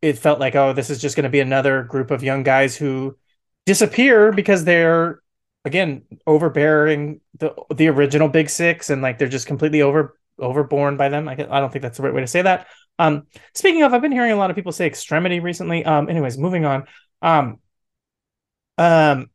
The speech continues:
and, like, that they were just going to get overshadowed, and they didn't. And they're actually breaking through and becoming their own things. And again, we see it in the main event and, and the booking and all that. And I don't know, do you wanna start getting into that? 'Cause you mentioned wanting to talk about the,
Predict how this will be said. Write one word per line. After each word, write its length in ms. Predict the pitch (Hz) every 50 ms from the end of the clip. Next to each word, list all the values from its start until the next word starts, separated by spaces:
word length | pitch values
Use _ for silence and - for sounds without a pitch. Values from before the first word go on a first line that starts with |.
| _
and, 220 | - 170 170 165 170
like, 300 | 165 156 147 - - _ _
that 160 | 156 165 156
they 140 | - 160 160
were 120 | 156 160
just 220 | 147 160 156 151 -
going 200 | 156 143 151 147
to 80 | 160
get 140 | 156 160 151
overshadowed, 640 | 139 139 160 147 - 214 226 254 208 143 120 131 - _
and 420 | 156 151 151 151 151 151 147 143 135
they 100 | 156 156
didn't. 400 | 220 294 311 240 143 - - - _
And 120 | 156 156
they're 100 | 156 156
actually 320 | 160 165 165 - - 185 160
breaking 400 | 127 143 147 156 - 185 165 -
through 320 | - 170 185 190 180 180
and 160 | 170 160 160
becoming 320 | 156 156 - 160 156 170 165
their 140 | 165 160
own 160 | 160 165 160 143
things. 340 | 196 214 214 165 127 113 123
And 220 | 127 131 131 120 _ _ _ _ _ _ _ _ _ _ -
again, 260 | 131 135 170 160 139
we 60 | 135
see 180 | 123 - - 156
it 60 | 151
in 40 | 147
the 80 | 147
main 140 | 147 143 143
event 340 | 139 135 139 151 190 202 -
and, 180 | 151 135 139 - _
and 220 | 147 139 135 127
the 60 | 131 127
booking 320 | 123 147 143 - 160 156
and 120 | 151 143
all 200 | 147 123 139 139
that. 240 | 139 147 160 185 -
And 80 | 160 160
I 160 | - - 175
don't 160 | 165 170 180
know, 100 | 185 165
do 80 | 135 139
you 60 | 135
wanna 180 | 139 139 135 131
start 320 | - - 151 143 - _
getting 220 | - 151 156 160
into 180 | 170 175 - 190
that? 220 | 185 185 185 147
'Cause 180 | - 160 147 143
you 60 | 147 135
mentioned 320 | 139 139 135 - 139 131
wanting 220 | 135 135 139 135
to 60 | 123 120
talk 220 | - 143 135 131
about 280 | 135 131 135 131 123 -
the, 280 | 135 135 131 131 127